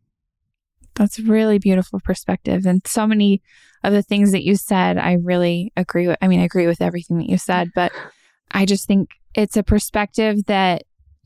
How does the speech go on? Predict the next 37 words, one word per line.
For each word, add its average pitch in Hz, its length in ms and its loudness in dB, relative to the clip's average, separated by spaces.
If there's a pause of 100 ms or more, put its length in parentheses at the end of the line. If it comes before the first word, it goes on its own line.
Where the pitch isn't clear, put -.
(480)
also 214 300 0
is 254 140 2
a 247 80 4
choice, 240 500 -2
'cause - 280 -2 (140)
how - 280 0
you, 196 160 0 (440)
like 196 220 -4
you 208 100 4
said, 185 280 -2
and 180 140 -2
I, 190 100 0 (220)
I 190 60 0
don't 196 200 2
judge 190 260 -2
anyone 185 600 4 (680)
who 180 440 2
is, 190 280 0 (300)
does 175 480 -2
find 190 420 0
<laughs> - 0 -
themselves, 214 400 0
like, 190 160 -2
angry 190 300 0
with 185 160 0
God. 180 240 0
I 180 60 0
can - 160 -2
totally 190 340 0
understand 185 480 0
how 196 120 2
that 180 180 -2
happens. 180 420 0
But 190 160 0
I 180 120 0
think 185 360 -2
that 180 240 -2